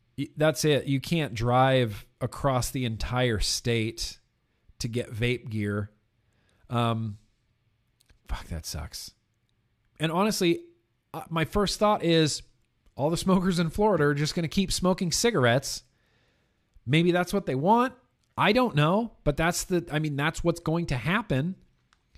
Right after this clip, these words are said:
That's what's going to happen.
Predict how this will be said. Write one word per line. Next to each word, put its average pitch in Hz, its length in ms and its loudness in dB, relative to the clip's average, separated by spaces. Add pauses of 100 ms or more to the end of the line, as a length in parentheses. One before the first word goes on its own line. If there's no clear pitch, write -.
(1300)
That's 147 220 2
what's 185 160 2
going 175 240 2
to 147 100 0
happen. 185 460 -2